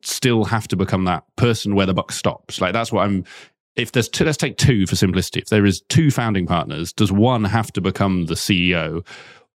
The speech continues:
'Cause otherwise, I assume you just create a tension of, like,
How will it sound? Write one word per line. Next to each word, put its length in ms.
'Cause 120
otherwise, 380
I 80
assume 260
you 60
just 140
create 240
a 40
tension 460
of, 140
like, 260